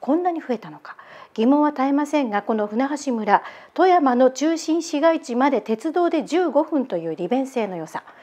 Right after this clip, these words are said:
またのどかな田園風景の中にあること、子育ての環境が整っていること、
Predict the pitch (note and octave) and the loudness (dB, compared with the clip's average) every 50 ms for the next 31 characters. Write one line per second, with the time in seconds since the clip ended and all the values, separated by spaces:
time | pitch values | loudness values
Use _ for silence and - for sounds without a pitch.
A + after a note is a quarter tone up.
0 | - - - A#3+ A3+ A3+ A#3+ A3+ A3+ C#4 F#4 F#4 E4+ D#4 - D#4+ D#4 D4+ B3 G3+ | -20 -10 -4 -2 2 4 4 6 6 4 4 4 2 2 2 2 2 2 2 4
1 | A#3+ C#4 D4 D4+ D4+ D#4 D#4 D4+ D4+ D#4 D#4 D#4 - B3+ A#3 A3+ A3 G#3 A3+ C#4 | 2 4 4 4 4 2 2 0 0 -2 -2 0 0 0 0 0 0 0 0 0
2 | D4 - C4 A3+ G#3 G#3+ B3 B3 G#3+ - - - - - - _ _ - - - | 2 2 0 0 2 2 0 0 0 -6 -10 -12 -12 -14 -14 _ _ -20 -20 -20
3 | - _ - C4 B3 E4 F4+ F4 E4+ D#4+ D#4+ C#4+ C#4 D#4 D4+ D#4 A#3 B3+ C#4 C#4 | -20 _ -2 -2 2 2 4 4 4 4 4 4 4 4 4 4 2 2 2 2
4 | C#4 D4 C#4+ C#4 C4+ C4+ C4 B3+ D#4 D#4+ F4 F4+ F4 F4+ - A3+ F3 D#3+ - - | 2 0 2 2 0 -2 -2 -2 -2 0 0 0 -4 -4 -6 -8 -8 -8 -12 -16
5 | - - - - - | -16 -14 -14 -14 -14